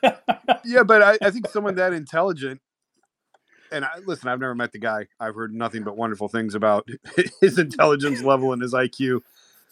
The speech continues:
Speaker 2: But somebody like that has to feel like they're just being ignored when all of their, you know, alleged recommendations that he's made, they don't listen to any of 'em.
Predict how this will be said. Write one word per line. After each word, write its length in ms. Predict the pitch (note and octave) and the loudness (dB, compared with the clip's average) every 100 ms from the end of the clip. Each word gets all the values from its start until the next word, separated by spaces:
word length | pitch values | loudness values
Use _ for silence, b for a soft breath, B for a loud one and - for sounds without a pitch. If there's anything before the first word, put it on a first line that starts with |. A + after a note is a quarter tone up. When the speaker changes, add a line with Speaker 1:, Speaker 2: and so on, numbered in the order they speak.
| _ | _
Speaker 2:
But 240 | D3+ D#3 - - D#3+ | 2 2 2 -10 -12
somebody 360 | - G3+ G#3 F#3 | -2 4 6 6
like 260 | E3 C3+ | 4 2
that 340 | E3+ E3 C3+ - - B2 _ C#3 | 2 2 2 -6 -14 -20 _ -8
has 280 | B2 D#3+ - | 0 0 0
to 100 | D#3 | -8
feel 300 | - C#3 D3 | -4 -2 0
like 260 | C3 A#2+ - | 0 -2 -2
they're 200 | B2+ B2+ | -2 -2
just 200 | B2 - | -6 -4
being 220 | A#2 A2+ | -4 -4
ignored 600 | G#2+ C3+ F3+ B2 G#2 G#2 _ _ _ - | 0 4 6 6 2 -6 _ _ _ -2
when 580 | A#2+ A#2+ A#2+ A#2+ A#2+ A#2+ _ - | 2 4 4 4 2 0 _ 2
all 220 | B2+ C3+ | 6 6
of 120 | C3 | 4
their, 200 | C3+ C3+ D3+ | 2 0 0
you 80 | C#3 | -4
know, 240 | B2 C3+ _ B2+ | -2 -4 _ -4
alleged 420 | B2+ C3+ B2+ B2 | 0 0 -2 0
recommendations 880 | C3+ C3 B2+ A#2+ D#3 F3 A#2+ A#2 | 2 0 -2 -2 -2 -2 -4 -4
that 160 | A#2 G#2+ | -4 -4
he's 180 | B2 G#2+ | -4 0
made, 420 | C3+ F#3 C#3 C#3+ - _ _ _ _ _ _ _ _ _ | 0 2 2 -2 -10 _ _ _ _ _ _ _ _ _
they 320 | A#2+ A#2+ F#3+ | -8 2 4
don't 160 | D#4+ E4 | 6 4
listen 240 | E4+ - | 4 2
to 100 | C4+ | 0
any 220 | C4+ D#4+ C#4+ | 2 2 2
of 140 | A#2+ | 0
'em. 160 | F2+ | -6